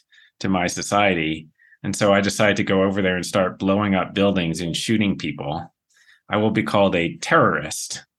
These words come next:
But when the government does this, it is, it's just called war, right? And the people who participate are often considered heroes. Whereas, you know, you, you will not be considered a hero if you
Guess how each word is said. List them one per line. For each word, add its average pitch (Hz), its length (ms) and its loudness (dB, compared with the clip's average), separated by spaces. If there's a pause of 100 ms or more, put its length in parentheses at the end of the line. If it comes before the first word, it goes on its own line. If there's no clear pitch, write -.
(420)
But 107 240 2
when 107 140 0
the 101 80 2
government 123 340 4
does 92 240 2
this, 90 240 -4
it 98 80 -6
is, - 340 -8 (180)
it's - 140 -14
just 92 180 -6
called 82 300 0
war, 90 460 0 (800)
right? 95 280 0
And 92 400 0 (280)
the 110 100 0
people 123 320 0
who 110 140 0
participate 101 600 0
are 85 300 -2
often 107 300 0
considered 87 440 -2
heroes. 85 640 0 (360)
Whereas, 98 380 2
you 107 160 0
know, 92 240 2
you, 95 280 0
you 117 100 0
will 110 80 4
not 113 180 4
be 120 100 2
considered 98 380 2
a 90 60 4
hero 87 500 4
if 78 140 -10
you 87 120 -4